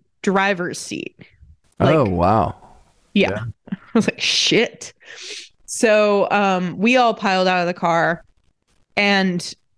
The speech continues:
Speaker 1: the, and, like, the front of our car was smoking. And I remember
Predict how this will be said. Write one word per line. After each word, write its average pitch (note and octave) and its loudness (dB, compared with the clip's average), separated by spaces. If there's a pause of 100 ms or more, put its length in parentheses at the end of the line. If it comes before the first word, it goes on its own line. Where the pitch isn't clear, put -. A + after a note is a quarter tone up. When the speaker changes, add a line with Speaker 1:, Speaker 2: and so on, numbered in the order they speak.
(120)
Speaker 1:
the, G3+ 2
and, G#3+ 0
like, G3+ 0
the F#3 0
front A#3+ 0
of F#3+ 0
our G3 2
car F3 -2
was E3 -6
smoking. F3+ -2 (560)
And G3+ 0
I - 2
remember G3+ 2